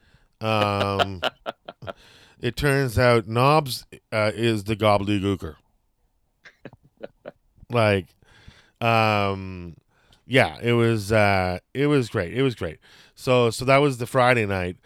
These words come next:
Speaker 1: Now, the Saturday, um, was SummerSlam. But there's so many,
Speaker 2: SummerSlam.
Speaker 1: but so many, uh, things before SummerSlam. Like,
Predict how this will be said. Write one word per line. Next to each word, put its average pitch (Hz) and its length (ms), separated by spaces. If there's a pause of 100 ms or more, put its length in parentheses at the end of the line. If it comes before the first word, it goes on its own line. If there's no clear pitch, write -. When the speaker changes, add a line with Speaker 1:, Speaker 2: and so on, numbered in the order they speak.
(260)
Speaker 1:
Now, 110 300
the 101 140
Saturday, 113 760 (420)
um, 98 680
was 104 160
SummerSlam. 95 720 (400)
But 147 100
there's 156 200
so 160 140
many, 185 200
Speaker 2:
SummerSlam. 85 360
Speaker 1:
but 120 140
so 185 160
many, 131 360 (180)
uh, 85 500
things 151 320
before 120 380
SummerSlam. 98 480
Like, 107 160